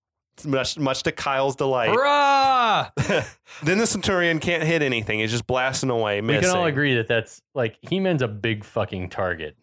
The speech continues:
Speaker 1: Yeah.
Speaker 3: I don't. Well, okay.
Speaker 1: Yeah.
Speaker 3: Anyway.
Speaker 1: It, so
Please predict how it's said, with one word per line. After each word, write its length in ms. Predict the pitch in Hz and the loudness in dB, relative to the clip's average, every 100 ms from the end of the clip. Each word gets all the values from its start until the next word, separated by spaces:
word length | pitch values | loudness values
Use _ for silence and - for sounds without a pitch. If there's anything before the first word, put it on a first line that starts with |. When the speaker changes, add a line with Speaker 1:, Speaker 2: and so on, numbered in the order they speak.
| _ - | _ -2
Speaker 1:
Yeah. 240 | 403 139 - _ _ _ 165 165 - | 0 -2 -6 _ _ _ -10 -8 -4
Speaker 3:
I 180 | 123 101 | -2 -2
don't. 200 | 82 87 | -4 -8
Well, 220 | 117 98 | -4 -4
okay. 280 | 95 - 214 | -4 -4 -2
Speaker 1:
Yeah. 140 | 277 147 | 0 0
Speaker 3:
Anyway. 320 | 117 104 92 220 214 180 - - | 0 0 0 0 -2 -2 -6 -4
Speaker 1:
It, 80 | 180 | 0
so 460 | 202 185 180 175 | 2 2 2 0